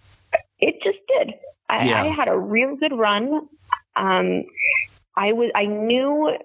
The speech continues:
Speaker 1: going forward I was not gonna enjoy it nearly as much as I had in the past. Um, and when that happens, you tend to start resenting the industry or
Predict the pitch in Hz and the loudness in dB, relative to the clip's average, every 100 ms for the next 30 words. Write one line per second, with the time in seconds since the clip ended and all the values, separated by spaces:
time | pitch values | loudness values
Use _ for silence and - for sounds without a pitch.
0 | 202 202 214 220 220 220 202 196 185 180 | -4 0 0 0 -2 -2 0 2 2 0
1 | 185 190 190 196 190 185 180 175 160 180 | 0 0 0 2 2 2 0 0 -2 -4
2 | 196 262 254 247 233 196 185 185 175 175 | -2 0 2 2 0 -4 -4 -2 -2 0
3 | - - - 190 - - - - - - | -2 -2 -2 -2 -2 -4 0 0 0 -8
4 | - - - - - - - - 190 175 | -8 -10 -4 0 0 0 -4 -6 -2 0
5 | 175 170 160 - - - 175 190 220 233 | 0 -2 -4 -6 -6 -2 0 2 2 0
6 | 196 180 - 190 240 311 - - - - | 0 -4 0 0 0 -2 -4 -2 -2 -2
7 | - - - - - _ _ _ _ _ | -10 -20 -20 -20 -20 _ _ _ _ _
8 | 170 202 190 - 190 190 208 - 190 185 | 0 0 0 -2 -2 0 -2 -2 0 0
9 | 175 - - _ - - - 170 - 180 | 0 -4 -10 _ -20 -8 0 0 0 -2
10 | 185 185 247 247 254 262 269 - 294 - | -2 0 0 2 2 2 0 0 2 2
11 | - - 185 185 175 165 - | 0 0 0 2 2 0 -2